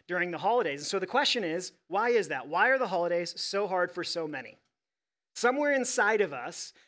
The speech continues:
we have this expectation that they should primarily be festive and fun. But oftentimes, they are overwhelming at best and crushing at worst.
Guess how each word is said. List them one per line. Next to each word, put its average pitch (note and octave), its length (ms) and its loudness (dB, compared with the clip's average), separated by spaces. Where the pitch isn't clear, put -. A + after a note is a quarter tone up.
we F#3+ 120 -4
have G#3 240 4
this B3 240 0
expectation F3+ 1040 -2
that F3 140 -2
they F3+ 120 0
should D#3+ 240 -4
primarily G3 640 0
be E3+ 160 -8
festive E3 520 -4
and C#3+ 100 -10
fun. A3+ 340 -4
But F3 120 2
oftentimes, E3+ 760 0
they F3 140 2
are E3 180 0
overwhelming G#3+ 840 2
at G3+ 280 -2
best E3+ 540 -2
and F3+ 180 -8
crushing A3 720 -2
at D#3 120 -8
worst. G#3 520 -4